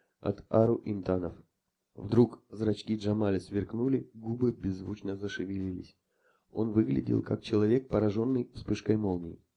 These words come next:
«Что это с ним?» промелькнуло у Скифа в голове. Потом он вспомнил фильм, виденный в чертогах торгового князя,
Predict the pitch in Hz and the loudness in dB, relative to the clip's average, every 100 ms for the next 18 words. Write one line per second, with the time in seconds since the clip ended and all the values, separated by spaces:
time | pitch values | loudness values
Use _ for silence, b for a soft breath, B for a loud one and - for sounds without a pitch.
0 | _ _ _ - - 123 120 - - 85 | _ _ _ -18 -6 -4 -2 -4 -8 -10
1 | 82 - 92 98 92 90 92 87 85 - | -12 -6 -2 -2 -4 -6 -6 -4 -6 -6
2 | 92 - 82 90 90 90 82 _ - 107 | -6 -6 -4 -2 -2 -4 -10 _ -4 0
3 | 123 135 - 107 120 - - 135 127 123 | 0 -2 -2 -2 -2 -4 0 2 2 0
4 | - 101 87 - _ 104 123 123 110 - | -2 -4 -4 -8 _ -6 -2 0 -2 -2
5 | 107 101 104 95 90 - _ _ _ - | -2 -2 0 0 -2 -6 _ _ _ 0
6 | 101 104 98 90 92 92 - 95 92 | 0 0 0 0 -2 -4 -6 -8 -8